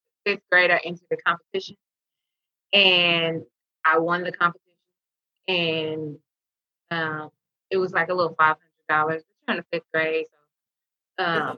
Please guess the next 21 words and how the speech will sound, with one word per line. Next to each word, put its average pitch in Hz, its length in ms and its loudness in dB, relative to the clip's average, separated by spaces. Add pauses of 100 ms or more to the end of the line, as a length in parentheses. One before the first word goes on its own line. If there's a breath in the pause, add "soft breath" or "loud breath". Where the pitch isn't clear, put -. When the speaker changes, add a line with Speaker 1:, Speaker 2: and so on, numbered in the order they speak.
Speaker 1:
it 180 40 -2
was, 165 140 -6
Speaker 2:
that's - 220 -12
Speaker 1:
I 175 60 2
Speaker 2:
good 185 60 6
Speaker 1:
wrote 185 120 6
Speaker 2:
money. 165 120 0
Speaker 1:
a - 20 -2
poem 165 200 2
about 165 220 6
my 156 180 2
Speaker 2:
<laughs> 160 160 2
Speaker 1:
mom. 160 100 2 (320)
Right, 220 360 10 (100)
I 190 80 6
wrote 208 180 8
a 196 80 -4 (100)
poem 208 160 6
about 190 240 4
my 180 140 2
mom, 175 480 2